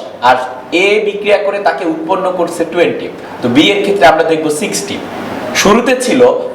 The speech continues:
হান্ড্রেড আর ফিফটি, এখন নাইনটি আর সিক্সটি। Just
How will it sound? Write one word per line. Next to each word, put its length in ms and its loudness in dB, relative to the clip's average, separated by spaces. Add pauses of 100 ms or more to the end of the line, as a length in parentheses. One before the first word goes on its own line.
হান্ড্রেড 460 2 (200)
আর 140 4 (120)
ফিফটি, 520 -8 (160)
এখন 340 6 (320)
নাইনটি 540 4
আর 80 4
সিক্সটি। 560 -4 (280)
Just 160 8